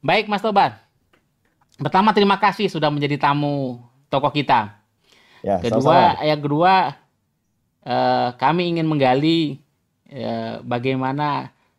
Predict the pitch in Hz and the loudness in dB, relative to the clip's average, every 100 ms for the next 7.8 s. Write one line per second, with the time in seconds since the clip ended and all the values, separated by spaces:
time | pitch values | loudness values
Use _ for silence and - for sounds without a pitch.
0 | _ - 123 123 127 123 127 120 123 120 | _ -8 -4 -2 -2 -4 -6 -6 -4 -4
1 | 113 107 117 147 160 - _ _ _ _ | -2 -4 -4 -6 -10 -14 _ _ _ _
2 | _ _ _ _ - 110 110 113 110 120 | _ _ _ _ -10 -6 -6 -8 -10 -10
3 | 113 117 123 120 117 120 113 110 107 _ | -10 -10 -8 -8 -8 -8 -6 -6 -8 _
4 | _ 117 117 120 123 120 135 120 110 110 | _ -10 -8 -6 -6 -8 -8 -6 -6 -8
5 | 123 107 - 113 117 117 139 143 131 117 | -14 -16 -16 -10 -10 -6 -6 -2 -2 -2
6 | 110 110 107 117 135 120 113 113 113 113 | -2 -2 -2 -2 -2 -2 -4 -4 -6 -6
7 | 101 117 110 113 110 117 139 | -4 -4 -4 -6 -6 -6 -6